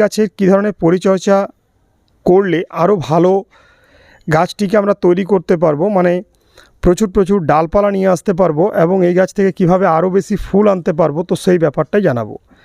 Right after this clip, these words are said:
একটি ছোট্ট টবের মধ্যে এই বেলি গাছটি আছে। এই গাছে কোনো রকমই সেই রকম অর্থে পরিচর্যা কিন্তু করা হয়নি। পরিচর্যা হয়নি বলেই এই গাছের পাতা অনেক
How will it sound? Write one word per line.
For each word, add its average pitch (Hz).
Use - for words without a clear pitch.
একটি -
ছোট্ট -
টবের 208
মধ্যে 175
এই 170
বেলি 185
গাছটি 196
আছে। 180
এই 220
গাছে 214
কোনো 208
রকমই 226
সেই 208
রকম 202
অর্থে 214
পরিচর্যা 196
কিন্তু 202
করা 170
হয়নি। 143
পরিচর্যা 196
হয়নি 208
বলেই 202
এই 196
গাছের 214
পাতা 185
অনেক 190